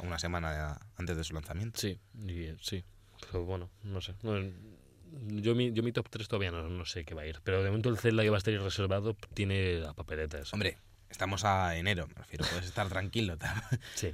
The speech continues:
Speaker 1: No es muy grave, pero que es una buena señal que el año empiece con, con un juego como este. Y además una saga que es muy querida por los fans,
Speaker 2: Ujú.
Speaker 1: pero que parecía que últimamente estaba muy maltratada. Y que no, no era todo lo que podía
Speaker 2: Es,
Speaker 1: ser.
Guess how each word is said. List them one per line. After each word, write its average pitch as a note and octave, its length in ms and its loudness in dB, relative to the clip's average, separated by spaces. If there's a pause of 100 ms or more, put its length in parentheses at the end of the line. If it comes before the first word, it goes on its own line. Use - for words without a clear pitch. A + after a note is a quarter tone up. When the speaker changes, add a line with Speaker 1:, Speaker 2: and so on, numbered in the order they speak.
(100)
Speaker 1:
No - 60 -4
es E2+ 80 -2
muy F#2+ 200 0
grave, G2 240 2
pero F#2 240 0 (440)
que F#2+ 340 6
es F#2 100 4
una A#2+ 120 8
buena A#2+ 200 8
señal B2 260 6
que - 100 4
el G2+ 60 8
año G#2+ 160 8
empiece A#2 300 2
con, F2+ 540 -2
con F#2 160 0
un G2 80 0
juego A2 280 4
como G#2+ 200 2
este. - 240 0 (520)
Y A2 100 2
además G#2+ 220 4
una A#2+ 120 4
saga A2 320 8
que F#2 100 4
es F#2+ 100 2
muy G2+ 200 6
querida A#2+ 340 6
por A2 140 0
los A2+ 160 0
fans, C#3+ 400 0 (240)
Speaker 2:
Ujú. G#2+ 240 -4
Speaker 1:
pero G2+ 180 2
que F#2 580 2
parecía F2+ 300 0
que G#2+ 100 2
últimamente G#2+ 380 4
estaba G2 220 2
muy F#2+ 100 2
maltratada. F#2+ 640 2 (640)
Y F2 80 -4
que F#2+ 100 -4
no, F#2+ 640 2
no A2 260 4
era A2+ 200 8
todo A#2 280 4
lo A2 140 6
que G#2+ 100 2
podía G#2 260 4
Speaker 2:
Es, F#2 80 2
Speaker 1:
ser. A#2+ 120 2